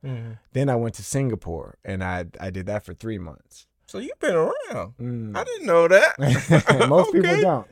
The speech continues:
Speaker 1: Yeah, I'm
Speaker 2: <laughs> They
Speaker 1: like,
Speaker 2: assume
Speaker 1: "Wow."
Speaker 2: I just,
Speaker 1: I
Speaker 2: you
Speaker 1: just
Speaker 2: know.
Speaker 1: thought he just drove from Florida to Chicago.
Speaker 2: <laughs> No,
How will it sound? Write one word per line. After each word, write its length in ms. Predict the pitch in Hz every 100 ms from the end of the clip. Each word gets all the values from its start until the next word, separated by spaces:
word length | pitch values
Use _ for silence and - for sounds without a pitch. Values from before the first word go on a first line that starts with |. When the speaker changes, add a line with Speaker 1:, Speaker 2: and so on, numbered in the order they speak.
| 143
Speaker 1:
Yeah, 840 | 202 302 320 294 208 180 147 156
I'm 60 | 196
Speaker 2:
<laughs> 0 |
They 120 | 175
Speaker 1:
like, 120 | 180
Speaker 2:
assume 220 | 170 202
Speaker 1:
"Wow." 420 | 196 185 339 254 151
Speaker 2:
I 80 | 151
just, 240 | 160 160 151
Speaker 1:
I 80 | -
Speaker 2:
you 80 |
Speaker 1:
just 120 | 175 143
Speaker 2:
know. 60 |
Speaker 1:
thought 180 | 135 170
he 80 | 175
just 280 | 170 156 - - 107 87
drove 420 | - 104 143 170 165
from 160 | 165
Florida 480 | 160 180 196 202 190
to 100 | 202
Chicago. 880 | - 240 311 320 330 254 139 113 120 151 208
Speaker 2:
<laughs> 100 | -
No, 140 | -